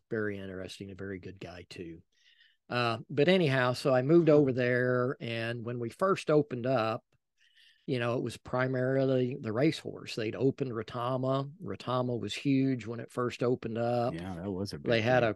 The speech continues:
Speaker 1: quarter horse meet that was about six months out of the year, and they had a thoroughbred meet that was about six months out of the year. And during the quarter horse meet,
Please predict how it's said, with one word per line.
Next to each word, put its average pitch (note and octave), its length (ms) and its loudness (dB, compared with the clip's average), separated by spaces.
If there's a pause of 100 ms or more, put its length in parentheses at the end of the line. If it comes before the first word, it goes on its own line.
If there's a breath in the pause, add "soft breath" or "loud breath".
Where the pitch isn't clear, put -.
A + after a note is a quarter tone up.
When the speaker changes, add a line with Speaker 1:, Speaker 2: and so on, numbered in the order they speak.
Speaker 1:
quarter D3 380 8
horse C3+ 340 2
meet C3 360 0
that C3+ 140 -2
was A#2 160 -6
about A#2 320 -4
six - 280 -4
months B2+ 260 -2
out B2 200 2
of A#2+ 40 0
the A#2 80 -2
year, B2 300 0
and A#2 100 -2
they A2+ 80 -4
had A#2 160 -4
a G#2+ 60 -6
thoroughbred A#2+ 520 0
meet A#2+ 300 -6
that C#3+ 120 -4
was A#2 140 -6
about A2+ 280 -6
six - 260 -8
months A2+ 300 -6
out A2+ 180 0
of A2 80 -4
the G#2+ 80 -6
year. A#2 400 0
And G#2+ 100 -4
during A2 240 -4
the G#2 60 -10
quarter D3+ 360 2
horse A2+ 360 -2
meet, A2 320 -4